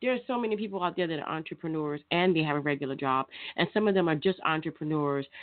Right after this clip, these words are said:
and they go through. And, you know, I'm, I'm getting this because a lot of people wanna, not, a lot of people I know wanna own a home, and they don't own a home, home because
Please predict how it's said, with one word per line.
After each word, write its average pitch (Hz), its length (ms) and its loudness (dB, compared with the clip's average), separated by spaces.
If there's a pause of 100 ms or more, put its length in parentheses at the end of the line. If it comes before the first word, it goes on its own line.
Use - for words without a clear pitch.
(160)
and 165 180 4
they 190 80 6
go 190 220 4
through. - 160 -6
And, 214 180 -2
you 214 140 2
know, 233 100 4
I'm, 202 320 2
I'm 214 160 -2
getting 208 240 2
this 190 160 -2
because 185 200 -4
a 156 40 -6
lot 196 160 -4
of 269 60 -6
people 196 200 0
wanna, 175 280 -2 (120)
not, 160 240 -2
a 180 80 -2
lot 208 120 -4
of 247 40 -10
people 233 220 -8
I 170 220 -6
know 151 160 -6
wanna 135 260 -10 (100)
own 131 160 -12
a 127 180 -20
home, 127 260 -4 (580)
and 156 260 4 (200)
they 165 180 2 (140)
don't 160 260 0
own 156 160 -4
a - 40 -6
home, 143 260 -8
home 147 320 -6
because 139 320 -6